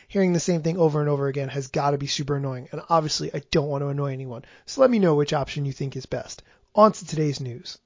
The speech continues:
Instagram is working on some new features, one specifically in direct messaging that I want to talk about. It lets you assign a nickname to contacts you chat with. It's under development, but it will be available in the contact detail screen. That's where you hit the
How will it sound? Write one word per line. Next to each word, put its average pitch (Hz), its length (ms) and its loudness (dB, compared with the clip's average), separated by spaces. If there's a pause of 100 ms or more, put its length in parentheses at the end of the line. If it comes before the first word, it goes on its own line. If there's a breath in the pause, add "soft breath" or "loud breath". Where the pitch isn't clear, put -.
(540 soft breath)
Instagram 262 420 2
is 202 80 0
working 196 300 4
on 160 160 0
some 147 280 -4
new 240 200 2
features, 175 520 0
one 190 300 0
specifically 180 600 2
in 160 220 -2
direct 156 380 0
messaging 151 400 0
that 139 120 -4
I 143 40 -2
want 135 240 -4
to - 20 -14
talk 131 220 -8
about. 143 260 -6 (240 soft breath)
It 170 140 0
lets 190 300 2
you 269 100 0
assign 180 460 2
a 160 80 -2
nickname 151 640 0
to 147 100 -8
contacts 151 680 -6
you 170 80 -2
chat 226 320 2
with. - 180 -10 (320 loud breath)
It's 165 160 0
under 233 220 6
development, 165 520 4
but 143 120 -2
it 147 160 -6
will 226 140 2
be 277 140 0
available 190 440 4
in 165 160 -4
the 143 80 -4
contact 190 880 0
detail 165 460 0
screen. 127 400 -8 (260 soft breath)
That's 151 200 -6
where 156 100 -2
you 147 100 -2
hit 151 300 -4
the 147 140 -8